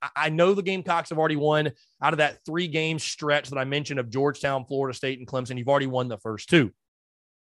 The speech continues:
But, you know, every win like this that you can get,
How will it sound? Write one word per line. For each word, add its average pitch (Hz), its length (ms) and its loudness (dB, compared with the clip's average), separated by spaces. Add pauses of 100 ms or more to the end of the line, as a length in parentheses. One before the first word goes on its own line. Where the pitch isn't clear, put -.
(140)
But, 151 280 4 (760)
you 147 80 -6
know, 135 100 -2 (200)
every 180 320 0
win 214 360 0
like 196 300 -2
this 180 220 -2
that 160 200 -6
you 185 80 -6
can 170 220 -6
get, 151 320 0